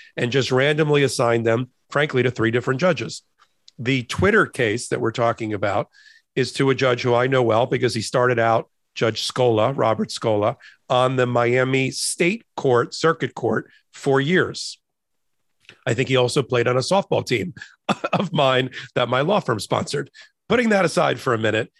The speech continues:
he is a phenomenal judge. He's also really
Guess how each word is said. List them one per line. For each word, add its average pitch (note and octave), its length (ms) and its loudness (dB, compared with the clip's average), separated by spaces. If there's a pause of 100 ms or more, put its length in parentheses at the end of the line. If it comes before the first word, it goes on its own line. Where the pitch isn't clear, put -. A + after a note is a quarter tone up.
he E3 140 -2
is D3+ 160 2
a C3+ 120 2
phenomenal C#3 540 0
judge. - 420 -8 (300)
He's D#3+ 180 2
also D#3 280 4
really C#3+ 800 2